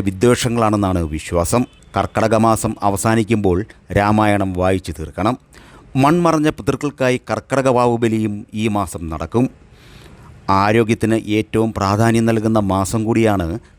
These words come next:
കർക്കിടകം. ഔഷധക്കൂട്ടുകളോടെ തയ്യാറാക്കുന്ന കർക്കിടകക്കഞ്ഞി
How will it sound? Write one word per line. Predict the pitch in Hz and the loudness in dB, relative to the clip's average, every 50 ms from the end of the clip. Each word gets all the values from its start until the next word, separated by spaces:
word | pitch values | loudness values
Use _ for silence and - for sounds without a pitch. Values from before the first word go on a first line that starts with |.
| - | -4
കർക്കിടകം. | - 104 95 - - 87 87 87 101 117 131 - - - - - - - - - - - 120 123 | -4 -4 -4 -2 -4 -2 0 0 0 -2 -2 -6 -16 -20 -20 -20 -20 -20 -20 -14 -6 -2 0 0
ഔഷധക്കൂട്ടുകളോടെ | 131 127 - - 147 147 147 147 131 131 117 147 123 131 127 127 127 127 123 - 104 | 2 0 0 0 0 0 0 -2 -4 -6 -6 -4 -2 0 0 2 2 0 0 0 0
തയ്യാറാക്കുന്ന | 101 101 107 113 117 123 117 - - 113 113 113 113 110 - 101 | 0 0 2 2 0 0 -2 -2 -2 -2 0 0 0 -2 -2 -6
കർക്കിടകക്കഞ്ഞി | 92 - - - 107 117 110 107 - - 110 98 101 90 | -8 -8 -4 -2 -2 0 -2 -2 -4 -4 -2 0 0 0